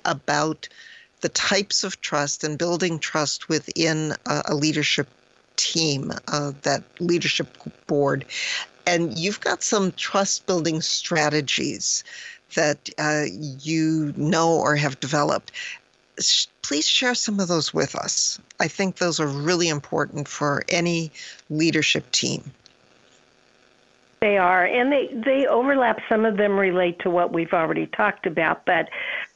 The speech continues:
Speaker 2: the first thing, and this really speaks to whoever leads your group, whoever's your, your team coach or your team captain,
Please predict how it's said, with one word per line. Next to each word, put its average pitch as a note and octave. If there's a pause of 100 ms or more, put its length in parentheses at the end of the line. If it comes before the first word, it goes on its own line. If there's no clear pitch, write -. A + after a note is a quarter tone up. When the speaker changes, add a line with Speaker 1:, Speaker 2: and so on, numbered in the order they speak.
(100)
Speaker 2:
the B3
first E4
thing, G#3
and G3+
this B3+
really C#4+ (300)
speaks A3+ (120)
to G3+
whoever G#3
leads F3+ (640)
your F3+
group, D#3 (380)
whoever's G3
your, E3 (240)
your D#3+ (160)
team A#3+
coach G#3 (120)
or D3+
your D3+ (160)
team G3 (200)
captain, F3